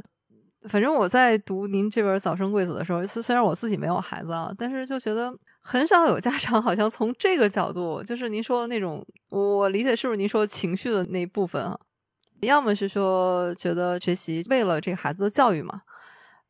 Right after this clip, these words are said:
要么呢，可能有的家长豁达一些，就是说想给他一个轻松一点的童年。但是您好像更关注这个孩子从小到大的，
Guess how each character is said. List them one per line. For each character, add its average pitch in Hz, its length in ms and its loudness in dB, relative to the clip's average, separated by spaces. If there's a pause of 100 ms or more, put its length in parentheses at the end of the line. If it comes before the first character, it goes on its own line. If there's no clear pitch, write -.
要 247 200 6
么 190 200 4
呢， 160 360 0
可 - 140 -4
能 180 480 0
有 165 160 4
的 151 60 2
家 196 160 2
长 190 180 0
豁 196 180 4
达 156 200 2
一 160 80 0
些， 165 200 -2
就 170 100 -2
是 165 40 -4
说 175 420 0 (220)
想 175 240 -2
给 190 160 2
他 170 140 0
一 160 120 -4
个 151 640 0
轻 254 280 -2
松 277 240 2
一 190 80 2
点 156 180 -4
的 - 160 -10
童 - 240 -6
年。 165 300 -8 (320)
但 269 120 2
是 226 420 2
您 190 280 0
好 254 160 0
像 202 180 0
更 262 220 0
关 208 240 2
注 185 340 2 (680)
这 226 140 0
个 214 60 0
孩 175 200 2
子 202 100 -4
从 202 220 -2
小 220 180 -2
到 196 160 0
大 214 240 0
的， 165 300 -6